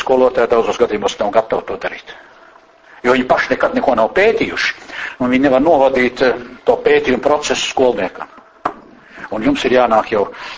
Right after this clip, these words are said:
nu, kā jauniem cilvēkiem iekšā. Un tie, kas jūs es-, būsiet izgājuši cauri šo pētniecību, nu, doktorantūrā, nu, jūs būsiet nopietni ar pētniecību nodarbojušies, un jūs sapratīsiet, kas ir zinātniskā pētniecība. Bet, eh,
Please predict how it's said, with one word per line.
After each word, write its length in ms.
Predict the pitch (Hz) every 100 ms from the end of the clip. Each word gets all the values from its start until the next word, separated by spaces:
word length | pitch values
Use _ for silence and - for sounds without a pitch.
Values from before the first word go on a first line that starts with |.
| -
nu, 60 | 113
kā 140 | 107
jauniem 360 | 131 170 127 104
cilvēkiem 540 | 123 110 104 - 104
iekšā. 300 | 104 - 95 - - - 254
Un 160 | 247 - -
tie, 140 | 190
kas 180 | 165 -
jūs 160 | 156 -
es-, 140 | -
būsiet 340 | 123 131 - 147
izgājuši 340 | - 113 101 -
cauri 260 | 135 131
šo 160 | - 107 -
pētniecību, 720 | 151 156 151 123 - 120 98 226
nu, 140 | 285 240
doktorantūrā, 680 | 233 226 151 113 - 90 - -
nu, 80 | 104 - - -
jūs 280 | 104 139 131 -
būsiet 720 | 233 233 - 147 135 - -
nopietni 600 | 151 262 294 285 - 277 -
ar 100 | -
pētniecību 580 | 151 151 151 - 135 117
nodarbojušies, 840 | 127 139 139 156 208 - 240 - - - -
un 140 | - 262
jūs 160 | -
sapratīsiet, 520 | 180 185 - 147 156 -
kas 160 | -
ir 100 | 120
zinātniskā 520 | 135 127 127 - 123 127
pētniecība. 720 | 175 180 - - - - - - _ _ _ _ _ - - _ _ _ _ _ _ _ _ _ _ _ _ _
Bet, 180 | 110 -
eh, 160 | -